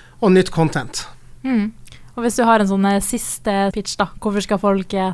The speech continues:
Speaker 2: ta turen til, eh, Chilifestivalen i år?
Speaker 1: Vet du, det er jo en bra fest. Det er jo en litt sånn eksklusiv greie. Det her er jo en, eh, en nullprofitts, eh, greie vi holder på med. Altså, det er jo, eh, eh, vi håper jo bare å gå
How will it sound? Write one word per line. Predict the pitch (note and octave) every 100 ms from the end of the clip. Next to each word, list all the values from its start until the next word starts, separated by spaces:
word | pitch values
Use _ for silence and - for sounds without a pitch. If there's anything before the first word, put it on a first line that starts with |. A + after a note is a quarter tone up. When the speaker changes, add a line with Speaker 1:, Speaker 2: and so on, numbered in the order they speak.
| -
Speaker 2:
ta | G#3 G3
turen | G#3+ F#3+ F#3
til, | F#3
eh, | F#3
Chilifestivalen | F#3 A3+ G3+ G3+ F#3+ G3 F3+ G3+
i | G#3
år? | G3+ G#3 - - - -
Speaker 1:
Vet | C#3+ D3+
du, | E3
det | E3+ -
er | F#3+
jo | F3+ -
en | D3 C3+
bra | - D#3+ D#3+ -
fest. | - - D#3+ - - - - - -
Det | F3+
er | F#3+
jo | G3
en |
litt | D3+
sånn | D3+ D3+
eksklusiv | - - D3 B2 D3+
greie. | C#3+ D3 E3 D3+ - - - -
Det | F#3
her | E3 G3+
er | E3+
jo | F3+ D3 C3+
en, | C3+ D3+ D3 C#3+
eh, | C#3 C#3 - - - -
en | D#3+ C#3 C#3
nullprofitts, | D3+ E3+ F3 - - F3+ - - - -
eh, | D#3 D3+
greie | D3+ D#3+ D3+ A#2
vi |
holder | A#2+ B2
på | D3
med. | C#3+ B2
Altså, | A#2+ -
det | D3 D3+
er | D#3+
jo, | C#3 B2+
eh, | B2 B2 - - - - -
eh, | D3 C3+ C3+
vi | C3+ D3+
håper | C3 D3 D#3 D3+ C3
jo | A#2+ A#2 A#2+
bare | A#2+ C3 B2+ -
å | C#3 C3+
gå | C3+ C3+ B2+